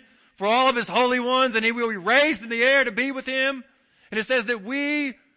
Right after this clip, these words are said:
who are alive will not precede those who have fallen asleep, but the dead in Christ will rise first, and then we who are alive will be raised in the air to meet him.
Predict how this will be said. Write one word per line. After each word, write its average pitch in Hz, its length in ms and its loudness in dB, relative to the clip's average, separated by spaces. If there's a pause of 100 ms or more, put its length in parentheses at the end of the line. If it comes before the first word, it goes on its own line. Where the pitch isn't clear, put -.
(140)
who 294 180 -2
are 269 220 0
alive 247 420 0
will 247 100 -4
not 262 220 -2
precede 262 420 -6
those 269 220 0
who 254 80 -2
have 247 120 -2
fallen 269 280 0
asleep, 262 380 -6
but 247 100 -6
the 226 60 -2
dead 269 340 2
in 254 100 -2
Christ 277 400 -2
will 233 140 0
rise 233 260 0
first, 285 440 0
and 233 100 -6
then 233 160 -8
we 311 160 -4
who 285 100 -2
are 262 60 0
alive 285 360 2
will 277 60 -4
be 247 120 -8
raised 254 400 0
in 208 60 -16
the 254 100 -4
air 285 180 4
to 254 80 -4
meet 269 240 -8
him. 294 160 -8